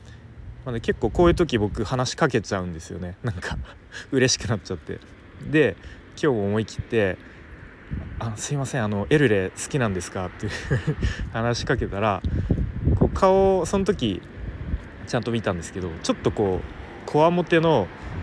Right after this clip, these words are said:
お-、若めのお兄ちゃんみたいな雰囲気で、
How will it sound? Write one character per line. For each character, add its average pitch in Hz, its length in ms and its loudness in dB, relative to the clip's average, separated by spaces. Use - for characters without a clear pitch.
お-、 110 380 0
若 123 280 4
め 156 120 4
の 143 400 4
お 131 80 4
兄 156 220 2
ち 110 100 -2
ゃ 104 60 4
ん 95 60 -2
み 95 60 -2
た 95 160 0
い 95 40 0
な 95 80 0
雰 107 220 0
囲 98 60 0
気 98 140 -6
で、 98 240 2